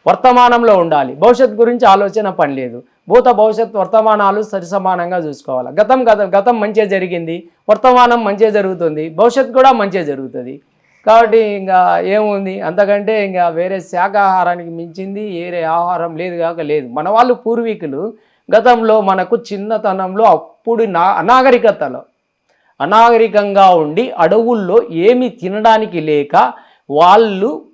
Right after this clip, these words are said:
పక్షులను, జంతుజాలాలను వేటాడి తిని కడుపు నింపు ఉండేవాళ్ళు. ఈరోజు కంప్యూటర్ యుగం వచ్చింది, నీకేది కావాలో అది నీ ఇంటికి వస్తూ ఉంది. ఎంత మంచి ఆహారం, సాత్విక ఆహారం కావాలంటే నీ ఇంటికి వస్తూ ఉంది. అలాంటి మూమెంట్లో కూడా ఇంకా నువ్వు జేజబ్బా, జేజినాయన పెట్టినా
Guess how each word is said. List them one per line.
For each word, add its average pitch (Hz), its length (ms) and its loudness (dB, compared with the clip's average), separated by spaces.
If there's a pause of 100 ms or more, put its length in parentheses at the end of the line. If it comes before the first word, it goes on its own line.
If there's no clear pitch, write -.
(120)
పక్షులను, 220 680 0
జంతుజాలాలను 190 920 0
వేటాడి 220 720 0
తిని 233 440 -8 (120)
కడుపు 269 260 2
నింపు 254 240 -2
ఉండేవాళ్ళు. 135 680 -2 (340)
ఈరోజు 277 380 0
కంప్యూటర్ 240 540 0
యుగం 226 220 2
వచ్చింది, 143 420 -6
నీకేది 240 380 2
కావాలో 254 260 4
అది 233 200 0
నీ 214 80 -4
ఇంటికి 208 360 -2
వస్తూ 226 300 2
ఉంది. 139 220 -4
ఎంత 214 260 -4
మంచి 233 340 -2
ఆహారం, 240 300 0
సాత్విక 226 320 -6
ఆహారం 214 320 -4
కావాలంటే 208 360 -4
నీ 196 120 -6
ఇంటికి 175 220 -8
వస్తూ 147 280 -6
ఉంది. 120 240 -10 (340)
అలాంటి 247 340 2
మూమెంట్లో 269 460 0
కూడా 262 160 2
ఇంకా 226 260 0
నువ్వు 233 200 -2
జేజబ్బా, 220 420 0
జేజినాయన 214 500 -2
పెట్టినా 185 400 -6